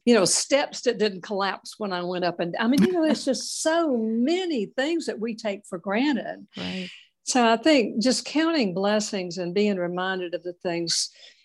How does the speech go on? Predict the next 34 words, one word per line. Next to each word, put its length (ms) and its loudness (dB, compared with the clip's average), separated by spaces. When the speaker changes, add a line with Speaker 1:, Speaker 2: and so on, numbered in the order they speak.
Speaker 1:
um, 280 0
that 120 4
we 140 8
have 220 6
to 60 2
be 100 4
thankful 420 -2
for 360 -2
is 180 -4
another 320 -4
way 280 -8
to, 280 -6
to 100 -4
really 520 4
put 280 0
things 280 2
in 160 -2
perspective. 840 -10
Speaker 2:
Yeah, 180 -6
thank 240 -2
you 80 -2
for 160 -4
that. 340 0
And, 260 2
uh, 200 -2
thank 220 4
you 60 4
for 120 0
that 240 4
good 200 0
reminder. 800 2
I 100 -2
think, 340 -4
um, 460 -6